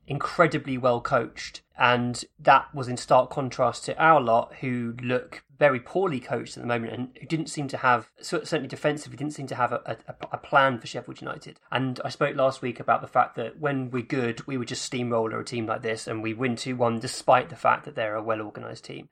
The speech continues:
Well, actually, we didn't have an answer for their tactics, I felt, and I thought we were quite lucky, actually, to get a point out of the game. Um, Bardi referenced a tactical error from Pochettino. Uh, I suspect I know what he's talking about, Nathan, but d-, did you have a view on, on the tactical change?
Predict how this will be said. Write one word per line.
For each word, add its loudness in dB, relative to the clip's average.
Well, 6
actually, 2
we -4
didn't 2
have 4
an 2
answer 2
for -14
their -2
tactics, -4
I 4
felt, 0
and -2
I 0
thought 0
we 2
were -2
quite 0
lucky, -2
actually, -4
to -6
get 2
a -2
point -4
out 0
of -8
the -12
game. -6
Um, 2
Bardi 12
referenced 0
a -18
tactical -2
error 4
from -10
Pochettino. -6
Uh, 6
I 6
suspect 4
I -2
know 2
what -2
he's -8
talking -8
about, 2
Nathan, -6
but -4
d-, -8
did -12
you 0
have 2
a -2
view 0
on, 0
on -6
the -4
tactical -8
change? -6